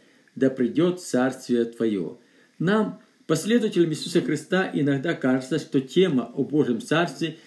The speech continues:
непосредственно касается только верующих периода Церкви. Некоторые из нас даже не подозревают, что, говоря о Божьем Царстве через своих пророков, Бог не имел в виду верующих, обращённых к Богу из язычников. Библия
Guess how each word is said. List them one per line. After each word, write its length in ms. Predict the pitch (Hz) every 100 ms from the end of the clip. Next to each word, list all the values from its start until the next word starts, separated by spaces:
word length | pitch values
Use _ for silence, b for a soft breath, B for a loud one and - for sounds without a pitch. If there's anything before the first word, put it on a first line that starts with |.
| B -
непосредственно 720 | 139 135 127 147 170 180 151
касается 520 | 143 - 139 135 -
только 300 | 131 110 117
верующих 640 | 104 156 175 139 - -
периода 580 | - 135 120 113 107 107
Церкви. 640 | 127 - 147 95 - - B B B B
Некоторые 420 | 135 220 208 202
из 60 | 185
нас 160 | 190 180
даже 260 | 185 175
не 80 | 175
подозревают, 720 | 170 151 143 143 143 180 185
что, 160 | - 139
говоря 420 | 131 143 147 180
о 240 | - 123
Божьем 600 | 123 - 156 180 - 117
Царстве 440 | - 175 202 156 131
через 280 | - 131 -
своих 280 | 147 151
пророков, 560 | - 113 156 196 147 117
Бог 240 | 156 170
не 140 | 147 143
имел 280 | 147 208 190
в 60 |
виду 320 | 170 147 123 B B B B B
верующих, 580 | 117 143 190 185 - - B B -
обращённых 560 | 123 143 - 160 139
к 60 | 110
Богу 280 | 160 156 170
из 160 | 170 127
язычников. 720 | 151 131 165 - 107 - 90
Библия 540 | 110 208 185 185 175